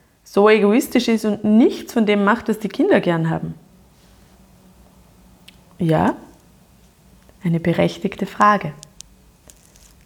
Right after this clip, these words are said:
Und es gab eine Zeit, da fand ich das auch furchtbar. Und da hatte ich das Gefühl, ich bin eine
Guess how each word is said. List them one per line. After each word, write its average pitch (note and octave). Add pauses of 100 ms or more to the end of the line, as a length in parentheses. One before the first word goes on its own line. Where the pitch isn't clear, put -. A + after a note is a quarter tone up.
Und F3+
es F3+
gab F3
eine E3+
Zeit, F#3
da F3+
fand E3+
ich E3
das -
auch F#3+
furchtbar. D#3 (1400)
Und -
da F#3+
hatte F#3+
ich F#3+
das -
Gefühl, A3
ich A#3
bin G#3+
eine G#3